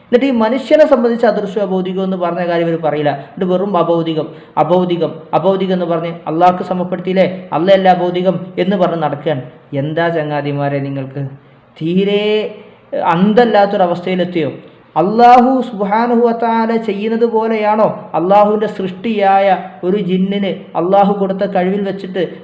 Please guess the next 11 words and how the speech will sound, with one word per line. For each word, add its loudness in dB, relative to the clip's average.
അയാൾ 6
എന്തെങ്കിലും -2
ചെയ്യാന്നുള്ളത്? -2
സുലൈമാൻ 6
നബി 4
അലൈഹി 4
സ്വലാത്തു 0
വസ്സലാം -2
ഉപയോഗപ്പെടുത്തിയില്ലേ? 4
സുലൈമാൻ 4
നബിക്ക് -2